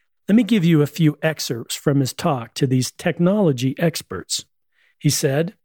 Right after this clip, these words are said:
"Have you ever thought about what a contradiction we are? On one hand, we can probe the deepest secrets of the universe and dramatically push back the frontiers of technology, as this conference vividly demonstrates.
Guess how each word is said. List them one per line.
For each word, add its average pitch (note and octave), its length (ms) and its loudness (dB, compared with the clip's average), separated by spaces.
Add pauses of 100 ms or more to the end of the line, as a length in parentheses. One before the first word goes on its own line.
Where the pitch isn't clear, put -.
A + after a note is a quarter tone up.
(140)
"Have C#3+ 120 -2
you F#3+ 100 2
ever D4 140 -2
thought F3+ 260 0
about C#3+ 220 -2
what D3+ 180 2
a C#3 40 -2
contradiction D3+ 800 0
we D#3+ 160 4
are? E3+ 340 -4 (460)
On D#3 200 4
one A#3+ 220 6
hand, D3 320 -2
we D3+ 100 -2
can D3 200 -4
probe F3+ 380 0
the D3+ 100 -6
deepest F#3+ 400 0
secrets F#3+ 400 0
of D3+ 120 0
the D#3 100 4
universe C3 640 0 (320)
and D#3+ 140 2
dramatically D#3 640 0
push D#3 240 -2
back C#3 460 -2
the A#2 80 -4
frontiers C#3 540 0
of A#2 100 -10
technology, C3+ 840 -4 (560)
as C3+ 160 0
this D3 180 2
conference C3+ 420 -2
vividly B2+ 480 0
demonstrates. D3+ 840 -6